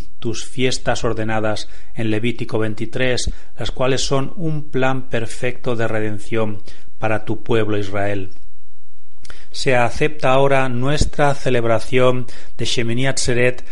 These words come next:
delante de ti, Padre, todo por los méritos y en el nombre de Yeshua HaMashiach, Beshem Yeshua HaMashiach, nuestro Adón y Salvador. Amén y amén. En Números veintinueve treinta y cinco leemos: "El octavo día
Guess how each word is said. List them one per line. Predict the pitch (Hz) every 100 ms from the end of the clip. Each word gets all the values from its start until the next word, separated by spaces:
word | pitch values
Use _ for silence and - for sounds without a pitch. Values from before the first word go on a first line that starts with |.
| - -
delante | 113 113 123 123 127
de | 120 120
ti, | 147 127
Padre, | 139 143 131 110 - - - - - -
todo | 160 160 165 165 135
por | 123 117
los | 110 104
méritos | 120 127 131 127 131 123 - - -
y | 123
en | 110
el | 107 110
nombre | 120 120 120
de | 110 101
Yeshua | 98 95 - 143 131
HaMashiach, | 127 117 - 120 120 113 - - - -
Beshem | 110 104 104 135 120 120
Yeshua | 110 104 - 127 117
HaMashiach, | 135 123 - 123 120 113
nuestro | 113 107 - 110
Adón | 110 135 143
y | 131
Salvador. | - 127 120 113 113 113 - - - -
Amén | 110 107 107 110 110
y | 107
amén. | 107 117 113 104 - - - - - - - -
En | - 127
Números | 151 156 151
veintinueve | 147 135 131 123 131 127
treinta | 127 120
y | 113
cinco | - 139 - 123
leemos: | 117 127 127 120 120
"El | 113
octavo | 107 - 156 151
día | 139 147 143 139